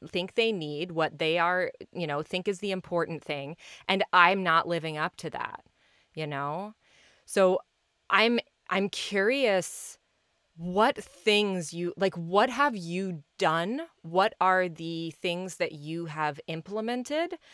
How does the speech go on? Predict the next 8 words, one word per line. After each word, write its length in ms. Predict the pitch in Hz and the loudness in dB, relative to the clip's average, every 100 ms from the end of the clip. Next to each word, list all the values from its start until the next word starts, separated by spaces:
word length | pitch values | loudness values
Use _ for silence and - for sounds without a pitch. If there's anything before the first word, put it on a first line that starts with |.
| - - | -12 2
that 160 | 185 | 2
you 140 | 175 190 | 2 -8
feel 340 | - 160 175 | -6 -2 0
like 240 | 175 170 | 2 0
have 180 | - 160 | 0 -6
helped 520 | - - 170 175 - | -6 -6 -4 -4 -6
you 480 | 156 160 151 147 143 _ _ _ - | -8 -6 -6 -8 -10 _ _ _ -10
to, 720 | - 180 160 151 147 143 | -6 -2 -2 -4 -6 -8